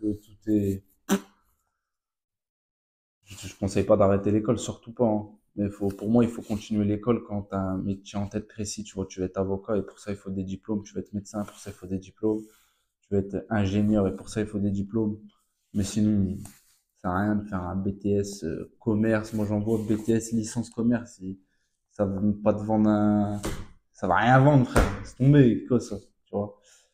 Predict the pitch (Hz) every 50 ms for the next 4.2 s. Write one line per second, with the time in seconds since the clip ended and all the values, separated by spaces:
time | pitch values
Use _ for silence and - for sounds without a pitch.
0 | _ _ _ _ _ - - 104 104 101 101 98 98 98 98 98 110 123 147 160
1 | 156 - - - - - _ _ _ _ _ _ _ _ _ _ _ _ _ _
2 | _ _ _ _ _ _ - - - - - 107 95 107 104 104 101 - 113 104
3 | 107 104 107 117 113 113 107 104 101 101 104 98 - 117 104 107 117 110 107 101
4 | 101 104 113